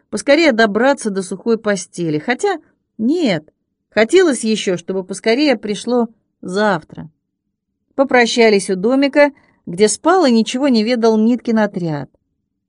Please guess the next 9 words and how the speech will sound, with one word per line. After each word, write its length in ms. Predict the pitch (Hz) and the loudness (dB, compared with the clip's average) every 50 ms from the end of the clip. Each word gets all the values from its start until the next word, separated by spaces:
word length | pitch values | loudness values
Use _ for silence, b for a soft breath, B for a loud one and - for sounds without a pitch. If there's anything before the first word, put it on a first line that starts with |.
| _ _ _ | _ _ _
Тучи 300 | - 269 285 240 - 247 | -2 -2 -2 0 0 2
не 260 | 226 226 240 262 277 | 4 4 4 6 4
разошлись, 580 | 269 262 233 233 233 220 - - 220 226 220 196 | 4 2 2 0 -2 -2 -2 -4 -2 -2 -2 -2
было 240 | 180 180 196 196 190 | -2 -2 -2 -2 -2
все 180 | 185 - 180 | -4 -6 -6
так 200 | 175 - 170 160 | -4 -2 -4 -4
же 140 | 151 160 151 | -4 -6 -8
темно. 560 | 151 - 156 151 151 156 180 214 240 254 247 - _ _ _ _ _ _ _ _ _ _ _ _ _ _ _ _ _ | -8 -6 -6 -6 -4 -2 0 0 0 0 0 -4 _ _ _ _ _ _ _ _ _ _ _ _ _ _ _ _ _
Потом 400 | - 262 269 415 427 403 381 | 0 2 4 4 2 2 0